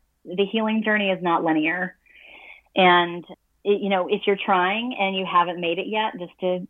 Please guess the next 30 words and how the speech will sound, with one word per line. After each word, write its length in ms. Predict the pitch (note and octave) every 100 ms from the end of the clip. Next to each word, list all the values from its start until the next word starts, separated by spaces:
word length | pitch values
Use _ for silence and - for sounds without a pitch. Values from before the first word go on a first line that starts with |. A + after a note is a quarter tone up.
| _
just 160 | F#3+ F#3
to 60 | G#3
keep 260 | - F#3+
trying. 500 | - E3+ E3+ F#3 G#3+
And 380 | - F3 E3+ E3+
the 80 | F3
more 240 | F#3+ G3
that 80 | A3
you 140 | G#3+ G3+
beat 140 | G3
yourself 360 | G3 F#3 F3+ F3
up, 180 | F3+ F#3
like, 160 | F3 -
the 100 | E3+
harder 460 | - F3 E3+ E3+
it 180 | F3+ E3+ _ -
gets 240 | E3 F3 - - _ _ _ _ _ _ -
to 460 | F#3 E3+ D#3 D#3+ - _ _ _ E3+
get 280 | F#3 E3 -
sober. 440 | D#3+ D3+ F3 F3+ - _ _ _ _
So 360 | - F3 E3 - _ _
trying 200 | G#3+ G#3+
to 60 | A#3
practice 300 | A3+ A3+ A3
self-compassion, 760 | G#3+ F#3+ F#3+ F3+ F#3+ B3 A#3+
and 120 | G3 F#3+
then 160 | F3+ -
sobriety 680 | F3+ F3+ F3+ F#3+ G3 F#3 F#3
sort 140 | F#3
of 140 | E3+